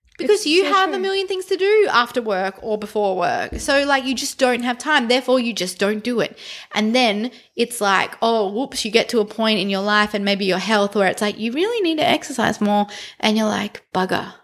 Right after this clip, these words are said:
Speaker 1: Like, why didn't I do this before?" And then it
Speaker 2: Mm.
Speaker 1: wouldn't be such an ordeal.
Speaker 2: Because when you think about it, like, ten minutes,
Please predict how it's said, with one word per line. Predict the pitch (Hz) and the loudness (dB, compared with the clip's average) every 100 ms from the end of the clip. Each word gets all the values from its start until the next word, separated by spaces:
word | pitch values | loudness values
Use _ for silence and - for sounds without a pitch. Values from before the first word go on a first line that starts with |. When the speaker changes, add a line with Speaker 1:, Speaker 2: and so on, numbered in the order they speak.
| _ - | _ -6
Speaker 1:
Like, | 190 | -4
why | 190 190 196 | -2 0 2
didn't | 214 208 | 2 2
I | 196 | 0
do | 196 202 | 0 0
this | 190 196 | 2 -2
before?" | - - - 254 220 190 180 | -4 -8 2 4 4 2 0
And | 196 | 0
then | 196 | 2
it | 190 | 2
Speaker 2:
Mm. | 190 | 0
Speaker 1:
wouldn't | 190 | 0
be | 190 | 0
such | 190 - - | -2 -4 -2
an | 190 | -2
ordeal. | 175 180 - - - - | -2 -4 -6 -8 -14 -4
Speaker 2:
Because | 277 311 302 - _ _ | 2 2 2 -10 _ _
when | 247 294 311 | 0 2 2
you | 330 | 0
think | 277 269 | 0 0
about | 220 175 170 | 0 0 0
it, | 190 | -4
like, | 202 214 - - | -6 -10 -12 -8
ten | - - 240 233 214 | -2 0 0 0 -4
minutes, | 196 92 - | -4 -8 -10